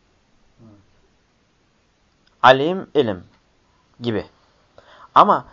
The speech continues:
Speaker 2: camit ne? Camit tabiri caizse dondurulmuş. Yani içinde herhangi bir, yani türetilmemiş. Mesela diyorsun ki duvar. Neyden türetilmiş? Hangi sıfattan? Neyden?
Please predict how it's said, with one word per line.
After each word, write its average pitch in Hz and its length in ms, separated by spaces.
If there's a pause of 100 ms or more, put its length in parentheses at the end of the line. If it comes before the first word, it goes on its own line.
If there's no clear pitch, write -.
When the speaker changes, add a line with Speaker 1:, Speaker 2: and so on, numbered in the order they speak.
(120)
Speaker 2:
camit 143 440
ne? 160 220 (480)
Camit 151 540
tabiri 160 320
caizse 170 320
dondurulmuş. 135 800
Yani 151 360 (320)
içinde 151 400
herhangi 151 520
bir, 190 280 (1080)
yani 120 260
türetilmemiş. 123 800 (180)
Mesela 139 360
diyorsun 156 260
ki 123 120
duvar. 110 340 (380)
Neyden 135 320
türetilmiş? 104 400
Hangi 110 200
sıfattan? - 460
Neyden? 92 260